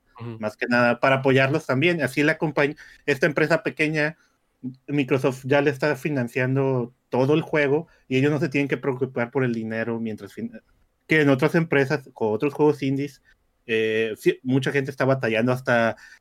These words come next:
Speaker 2: ¿cómo se dicen? Ah, hipotecan su casa como el Cuphead, que
Speaker 1: Ujú.
Speaker 2: hipotecaron mucho recurso porque, pues,
Speaker 1: Ujú.
Speaker 2: el, necesitaban el dinero para seguir, sacar el, adelante el eso. Es, es una forma en que decía el Phil Spencer que les apoyaba al, apoyaba al, al proyecto,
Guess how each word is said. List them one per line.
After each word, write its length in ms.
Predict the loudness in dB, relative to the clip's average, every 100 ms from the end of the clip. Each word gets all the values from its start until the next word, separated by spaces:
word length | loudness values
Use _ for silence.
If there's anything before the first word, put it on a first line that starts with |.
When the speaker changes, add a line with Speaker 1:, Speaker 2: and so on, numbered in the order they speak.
| _
Speaker 2:
¿cómo 200 | -2 0
se 80 | 2
dicen? 800 | 0 0 0 2 0 -2 -4 -8 -8
Ah, 160 | -8 -6
hipotecan 500 | -4 -4 -2 -2 -2
su 140 | -2
casa 320 | 0 0 0
como 160 | -2 -2
el 100 | -2
Cuphead, 360 | -2 -2 -4 -8
que 140 | -4
Speaker 1:
Ujú. 60 | -4
Speaker 2:
hipotecaron 360 | -2 -2 -2
mucho 140 | -4 -6
recurso 380 | -8 -10 -12 -6
porque, 260 | -6 -6
pues, 180 | -8 -8
Speaker 1:
Ujú. 140 | -8 -8
Speaker 2:
el, 100 | -10
necesitaban 480 | -10 -8 0 2 2
el 80 | 0
dinero 280 | 2 0
para 140 | 0 -4
seguir, 220 | -6 -8 _ _ -10
sacar 240 | -4 0
el, 160 | 0 -2 -12 -8
adelante 460 | -6 -4 -6 -8
el 60 | -10
eso. 180 | -10 -4
Es, 220 | -4 -2
es 160 | -4 0
una 120 | 0
forma 300 | 2 2 2
en 80 | 2
que 260 | 2 0 0 -6 _ _
decía 240 | -2 2 2
el 60 |
Phil 120 | 2 0
Spencer 340 | 0 2 2
que 100 | 2
les 140 | 0 -2
apoyaba 480 | -4 -2 0 2
al, 180 | 0 0
apoyaba 580 | -6 -10 -8 -8 -2 0
al, 280 | 0 -2 -6 -8
al 140 | -6
proyecto, 520 | 0 2 0 -2 -10